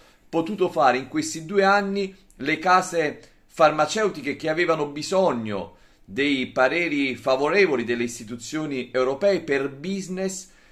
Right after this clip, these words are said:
che riguardavano miliardi e miliardi di euro. C'è bisogno quindi adesso più che mai di far luce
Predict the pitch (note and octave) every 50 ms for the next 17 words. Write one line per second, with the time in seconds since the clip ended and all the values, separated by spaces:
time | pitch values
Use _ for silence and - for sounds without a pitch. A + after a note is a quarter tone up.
0 | _ _ _ - D3+ D#3+ E3 D#3+ D#3+ - - C3 D3 D3 C3+ D3 C#3+ C#3+ C#3 D3+
1 | E3 F3 E3+ D#3+ D3+ C#3 C3 C3 B2+ C#3 D#3 D#3+ D#3+ D#3 C#3 D3 C#3+ B2+ B2 A#2+
2 | A#2+ B2 B2 A#2+ B2 A#2+ G2+ A2+ A#2 A2+ G#2 G2 - _ _ _ F#2+ F#2+ A2+ D3+
3 | C#3+ A#2 G2+ F2 E2 E2 - - - - _ _ _ _ _ - _ _ - -
4 | D3 C#3+ C#3+ D3 C#3 - C#3+ C#3+ C#3+ C#3+ C#3 - D#3 E3 D#3+ D3+ C#3 C3+ C3 A#2+
5 | A2 - - - _ - _ _ - B2+ C3 B2+ D3 D#3 D#3+ D#3 - - C#3 A#2+
6 | - D#3+ D#3+ - D#3+ D3 C#3+ D3 D#3+ D#3+ D3+ C#3 C3 A2+ - D3 C#3 C3 D3+ F#3
7 | G#3+ G3+ D3+ A#2+ - - F#2+ F2 E2+ - -